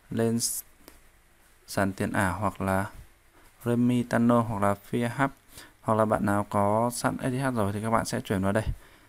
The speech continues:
Và ở cái million này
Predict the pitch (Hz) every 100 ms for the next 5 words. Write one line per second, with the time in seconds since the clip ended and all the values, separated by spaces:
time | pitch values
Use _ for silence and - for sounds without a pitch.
0 | _ - 110 110 107 107 - - _ -
1 | _ _ - - _ _ - - _ -
2 | - - - _ _ - 110 92 - 104
3 | 110 117 - - - 131 131 127 117 104